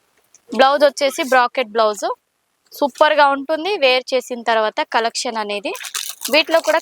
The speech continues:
కలర్ ఆప్షన్స్ ప్రతి దాంట్లో ఎనిమిది కలర్స్ ఇలా బంచ్ బ్యాగ్ అనేది మనకి ప్యాకింగ్ అనేది వచ్చేస్తుందండి. And ప్రాపర్గా మీకు ప్యాకింగ్ అనేది ఈ విధంగా వచ్చేస్తుంది. శారీస్ అనేది అసలు చేంజెస్ ఏమీ కావు.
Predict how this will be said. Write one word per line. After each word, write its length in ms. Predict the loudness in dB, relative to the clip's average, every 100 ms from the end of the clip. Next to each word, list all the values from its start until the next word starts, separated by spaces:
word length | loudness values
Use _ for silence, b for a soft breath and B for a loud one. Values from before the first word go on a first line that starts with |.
| 2
కలర్ 280 | 2 4
ఆప్షన్స్ 460 | 2 0 -6 -8 -10 -4
ప్రతి 360 | -2 -2 -4 -4
దాంట్లో 360 | -4 -4 -2
ఎనిమిది 380 | -2 -2 -4 -6
కలర్స్ 420 | -2 0 0 -4 -6
ఇలా 200 | -2 0 2
బంచ్ 360 | 0 0 -4 -6 0
బ్యాగ్ 300 | 2 2 -2
అనేది 240 | -8 -8 -8
మనకి 260 | -8 -10 -4
ప్యాకింగ్ 480 | -2 -2 -4 -12 -10
అనేది 220 | -8 -10
వచ్చేస్తుందండి. 800 | -10 -8 -6 -6 -8 -8 -6 -8 -8 -16 -20 -20 B B B
And 240 | 0 0 -2 0
ప్రాపర్గా 640 | 4 4 2 0 0 0
మీకు 340 | -4 -8 -2 0 0 -4 _ 2
ప్యాకింగ్ 400 | 2 0 -6 -6
అనేది 220 | -4 -4
ఈ 100 | -6
విధంగా 360 | -4 -4 -2 -2
వచ్చేస్తుంది. 600 | -2 -4 -6 -8 -6 -4
శారీస్ 500 | 0 2 2 0 -2
అనేది 320 | -2 -2 0 0
అసలు 260 | 0 -4 -2
చేంజెస్ 460 | -2 0 -2 -2 -2
ఏమీ 240 | -4 -4
కావు. 340 | 0 2 2